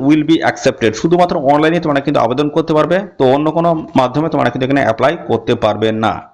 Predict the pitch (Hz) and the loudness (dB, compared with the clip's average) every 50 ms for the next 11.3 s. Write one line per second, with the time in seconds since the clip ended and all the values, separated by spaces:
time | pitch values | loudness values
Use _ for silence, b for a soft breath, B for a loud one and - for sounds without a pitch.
0 | _ _ _ _ _ _ _ - 175 185 185 185 196 175 - 156 131 127 135 131 | _ _ _ _ _ _ _ -2 0 0 0 -2 -4 -2 -2 0 0 0 -2 -6
1 | 135 - 143 139 147 143 143 139 - 147 139 135 131 139 135 127 120 113 110 135 | -6 -4 0 0 2 2 2 0 0 0 0 0 0 0 0 0 -2 -2 -4 -4
2 | 123 - 127 127 120 127 123 123 127 127 127 - 180 202 269 b b b b b | -6 -4 -4 0 0 2 2 2 0 -2 -4 -4 -6 -10 -10 b b b b b
3 | b b b _ _ - 135 127 123 123 127 127 127 123 - B B B B B | b b b _ _ 0 2 4 4 6 6 4 4 2 0 B B B B B
4 | B - 160 165 202 196 208 - - 175 175 175 175 180 156 156 156 156 185 180 | B -2 -2 -2 -2 -4 -4 -2 0 2 0 0 0 0 -2 -2 -2 -4 -6 -6
5 | - 190 180 165 156 151 147 127 - 151 156 165 180 175 175 - - - - - | -6 -4 -2 -2 -2 -2 -2 -2 0 0 0 0 0 -2 -4 -2 0 0 0 -2
6 | - - - - 160 165 175 165 165 170 160 - - 156 170 156 131 - - - | -6 -12 -6 -4 -2 0 0 0 0 -2 -2 -2 -6 -4 -4 -4 -4 -4 -4 -4
7 | 139 139 - 156 151 - 151 147 147 143 135 131 131 135 131 131 - 156 143 139 | -2 -2 -2 -4 -2 -2 -2 -2 -2 -2 0 0 2 2 0 -2 -2 -2 -2 -2
8 | - 107 113 143 - - _ _ _ _ - - 143 160 175 190 180 180 156 151 | 0 0 -2 -2 -6 -12 _ _ _ _ -4 -4 -2 -2 0 -2 -2 -2 -2 -2
9 | 170 180 190 185 180 - 190 175 170 165 170 - 185 185 185 151 143 151 156 165 | -2 -4 -8 -8 -4 -4 -2 0 0 0 0 -2 -2 -4 -2 -2 -2 -2 -2 -2
10 | 170 147 - - 143 135 131 131 127 - - 135 156 170 185 185 196 196 190 190 | -4 -6 -4 -2 0 2 2 0 -2 -2 0 0 0 2 2 2 2 0 0 2
11 | - 139 170 196 208 | 2 2 2 2 0